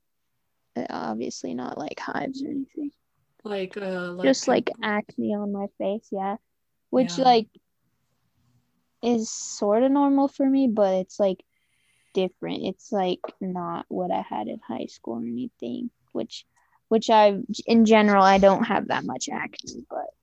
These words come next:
Speaker 2: Yeah, I
Speaker 1: the
Speaker 2: was gonna
Speaker 1: fact that it's
Speaker 2: say.
Speaker 1: a different kind
Speaker 2: Is it,
Speaker 1: is
Speaker 2: like,
Speaker 1: kinda weird.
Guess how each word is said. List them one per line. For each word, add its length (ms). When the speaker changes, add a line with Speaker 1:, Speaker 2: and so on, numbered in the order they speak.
Speaker 2:
Yeah, 180
I 60
Speaker 1:
the 60
Speaker 2:
was 100
gonna 180
Speaker 1:
fact 140
that 120
it's 160
Speaker 2:
say. 80
Speaker 1:
a 20
different 640
kind 640
Speaker 2:
Is 160
it, 120
Speaker 1:
is 60
Speaker 2:
like, 280
Speaker 1:
kinda 200
weird. 400